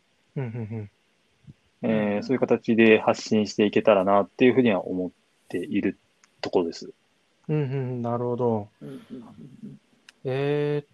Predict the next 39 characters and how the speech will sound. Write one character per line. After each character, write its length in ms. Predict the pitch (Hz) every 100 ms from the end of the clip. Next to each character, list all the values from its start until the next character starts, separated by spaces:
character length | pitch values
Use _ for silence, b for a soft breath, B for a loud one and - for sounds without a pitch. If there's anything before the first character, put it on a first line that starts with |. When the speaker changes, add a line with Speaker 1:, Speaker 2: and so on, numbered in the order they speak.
| _
Speaker 1:
と、 480 | 139 135 135 135 131
そ 420 | - 170 180 165
う 40 |
で 120 | 135 117
す 200 | - 120
ね。 260 | 117 117
ま 120 | 117
あ、 100 | 139
あ 40 | 139
の、 280 | 139 135 131
会 160 | 220 262
社 140 | 311
で 60 | 285
や 120 | 240
り 60 |
た 80 | 254
い 60 | 269
こ 100 | 170
と 420 | - 143 135 139
の、 400 | 165 170 175 160 -
ま 200 | 147 135
あ、 60 | 123
ミ 160 | 139
ー 40 | 160
ト 120 | 190
ア 20 |
ッ 40 | 185
プ 140 | -
も 80 | 143
そ 140 | 160
う 40 | 147
な 100 | 120
ん 20 |
で 40 |
す 60 | -
け 80 | 117
ど、 80 |
そ 120 | 110 120
の、 160 | 113